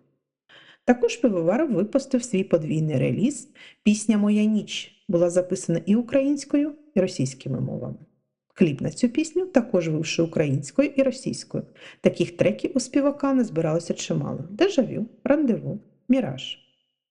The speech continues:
Не раз співаку слухачі казали, що українською його треки звучать краще, але прослуховувань та переглядів зазвичай збирали російськомовні пісні. Можливо, тому що Артем активно працював на сусідній ринок.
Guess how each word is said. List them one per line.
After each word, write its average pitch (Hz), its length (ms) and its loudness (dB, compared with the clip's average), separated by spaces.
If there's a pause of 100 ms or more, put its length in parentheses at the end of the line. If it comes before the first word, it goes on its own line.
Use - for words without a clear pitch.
(800)
Не 247 140 4
раз 440 180 0
співаку 226 460 0
слухачі 220 520 -2
казали, 156 420 -2 (280)
що - 220 2
українською 254 640 2
його 175 160 2
треки 294 280 2
звучать 185 400 0
краще, - 460 -2 (460)
але 190 220 6
прослуховувань 196 760 0
та 208 100 -2
переглядів 269 580 0
зазвичай 156 600 0
збирали 151 500 -2
російськомовні 160 760 -2
пісні. - 560 -8 (560)
Можливо, 208 560 2 (460)
тому 196 240 4
що 175 340 2 (240)
Артем 190 500 2 (100)
активно 233 560 0
працював 151 560 -2
на 254 120 2
сусідній 185 540 -4
ринок. 131 460 -8